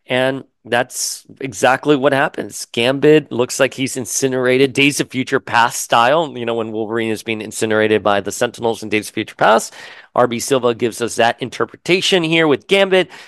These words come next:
who I guess now can propel himself in a kinetic fireball, in a kinetic ball, and zoom towards a Sentinel. And the Sentinel has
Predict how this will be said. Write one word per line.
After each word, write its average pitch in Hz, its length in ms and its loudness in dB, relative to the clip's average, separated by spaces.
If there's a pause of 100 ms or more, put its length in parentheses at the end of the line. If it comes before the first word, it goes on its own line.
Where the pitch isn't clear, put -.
(140)
who 151 140 4
I 135 100 6
guess 135 260 0
now 131 160 2
can 123 160 -8
propel 123 380 -2
himself 117 480 -4
in 113 240 -6
a 110 200 0
kinetic 117 540 -2 (920)
fireball, 175 680 4
in 139 160 -4
a 123 80 -6
kinetic 117 400 -6
ball, 147 340 6 (260)
and 117 200 -4
zoom 143 300 0
towards 139 420 0
a 127 100 -4
Sentinel. 123 440 -2
And 110 80 -4
the 101 40 -6
Sentinel 107 580 -2 (240)
has 107 560 0